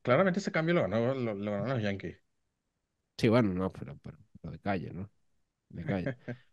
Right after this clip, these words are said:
Speaker 2: Aunque bueno, una sola temporada. Hay, hay que ver también, ¿no? Porque está como el cambio este de Pablo López con, con Luis Arraez, que de repente que, "Ah, este cambio lo ganó a tal y Luis Arraez no está en, en, en Miami".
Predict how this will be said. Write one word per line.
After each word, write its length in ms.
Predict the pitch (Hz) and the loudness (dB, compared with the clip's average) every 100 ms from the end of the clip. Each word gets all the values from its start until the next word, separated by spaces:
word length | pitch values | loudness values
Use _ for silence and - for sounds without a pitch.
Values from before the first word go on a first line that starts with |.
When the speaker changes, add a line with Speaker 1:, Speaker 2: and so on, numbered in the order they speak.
| _ _ | _ _
Speaker 2:
Aunque 180 | 120 139 | 2 6
bueno, 220 | 135 117 | 8 8
una 100 | 117 | 4
sola 180 | 147 139 | 4 6
temporada. 380 | 160 131 127 170 | 6 6 8 8
Hay, 160 | 143 | 8
hay 140 | 139 143 | 4 4
que 160 | 185 | 8
ver 140 | 202 208 | 8 10
también, 360 | 208 208 208 196 | 8 8 8 10
¿no? 140 | 196 | 8
Porque 720 | 147 123 110 110 101 92 90 - _ _ _ _ _ _ _ _ _ _ _ _ | 6 2 2 2 2 0 -2 -8 _ _ _ _ _ _ _ _ _ _ _ _
está 240 | - 151 | -2 0
como 140 | 131 160 | 4 6
el 60 | 160 | 6
cambio 260 | 123 147 | 6 8
este 120 | 156 175 | 8 8
de 20 | |
Pablo 160 | 160 123 | 8 6
López 240 | 120 147 | 6 6
con, 300 | 170 151 117 | 6 6 6
con 180 | 120 117 | 4 4
Luis 120 | 117 | 6
Arraez, 380 | 139 151 143 156 | 6 8 8 6
que 80 | 131 | 4
de 80 | 123 | 4
repente 320 | 139 131 139 | 4 4 4
que, 80 | 185 | 6
"Ah, 40 | 202 | 6
este 160 | 190 | 6
cambio 220 | 202 208 | 6 8
lo 100 | 220 | 8
ganó 240 | 185 160 180 | 8 8 8
a 80 | 185 | 8
tal 280 | 208 240 | 8 8
y 80 | 262 | 6
Luis 220 | 208 156 | 4 6
Arraez 220 | 170 135 143 | 8 6 4
no 60 | |
está 140 | 151 156 | 4 4
en, 240 | 151 143 | 4 2
en, 240 | 131 151 104 | 2 2 2
en 80 | |
Miami". 420 | 120 117 135 90 | 4 4 4 2